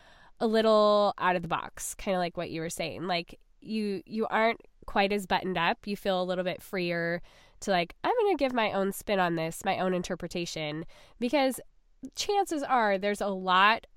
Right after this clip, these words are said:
of, they're listening to a lot of them that are sounding kind of the same after the same after the same. And so when you are willing to take that little bit of a chance because you feel comfortable enough with it.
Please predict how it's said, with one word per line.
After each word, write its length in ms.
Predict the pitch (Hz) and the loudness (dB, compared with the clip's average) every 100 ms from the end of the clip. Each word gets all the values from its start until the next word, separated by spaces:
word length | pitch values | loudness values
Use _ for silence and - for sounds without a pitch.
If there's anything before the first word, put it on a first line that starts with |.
| - | 4
of, 240 | 269 247 240 - - - | 6 6 4 -10 -18 0
they're 120 | 247 247 | 4 6
listening 340 | 294 - 320 | 6 6 4
to 120 | 320 | 4
a 60 | 294 | 2
lot 240 | 247 220 214 | 6 6 4
of 80 | |
them 260 | 190 180 180 | 2 2 2
that 80 | 185 | 0
are 80 | 185 | -2
sounding 440 | - 196 196 180 | 2 2 4 0
kind 240 | 185 185 165 | 0 0 0
of 120 | 160 | -4
the 80 | 175 | -8
same 320 | - 175 165 | -4 -2 -2
after 220 | 160 - | -4 -8
the 60 | 156 | -10
same 260 | - 147 135 | -6 -6 -6
after 200 | 143 127 | -10 -12
the 60 | 139 | -10
same. 380 | 147 - - - - - - | -8 -8 -12 -16 -20 -20 -12
And 220 | - 214 - | -4 -4 0
so 500 | 208 185 175 175 - - _ | 0 0 0 -4 -6 -18 _
when 220 | 208 220 | -2 0
you 160 | 214 196 | 2 2
are 160 | 208 202 | 2 0
willing 500 | 196 240 233 185 185 | 2 4 4 2 -2
to 120 | 196 | -4
take 280 | - 180 - | -4 -6 -2
that 180 | 170 | -2
little 160 | 170 202 | -2 -2
bit 140 | 190 180 | -2 -2
of 60 | |
a 60 | 180 | -6
chance 380 | - 190 - - | -2 -4 -4 -10
because 260 | 185 180 | -8 -6
you 60 | 170 | -6
feel 160 | 170 | -8
comfortable 480 | 151 220 196 165 143 | -6 -8 -6 -8 -8
enough 280 | 113 110 - | -8 -8 -8
with 180 | 147 - | -12 -8
it. 220 | 110 - | -8 -8